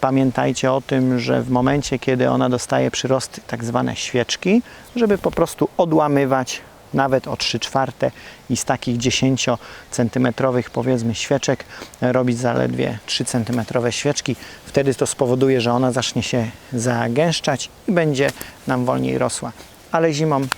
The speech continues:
będzie zdobiła. Bardzo fajnie wygląda, jak, y,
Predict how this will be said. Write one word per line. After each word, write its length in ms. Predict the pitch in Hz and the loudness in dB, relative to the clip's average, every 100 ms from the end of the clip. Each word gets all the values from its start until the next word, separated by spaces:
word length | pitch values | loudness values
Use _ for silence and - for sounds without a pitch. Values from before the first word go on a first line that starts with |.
| - | -4
będzie 340 | 131 139 127 | -2 0 0
zdobiła. 460 | 120 135 127 123 110 - - - - | 0 0 0 0 -2 -8 -20 -20 -4
Bardzo 360 | 127 143 135 135 | 0 0 0 -4
fajnie 360 | - 143 135 | -2 -2 0
wygląda, 420 | 123 123 127 127 117 | 0 0 2 2 0
jak, 220 | 113 - - - | -2 -6 -14 -6
y, 380 | 147 123 123 | -4 -2 -2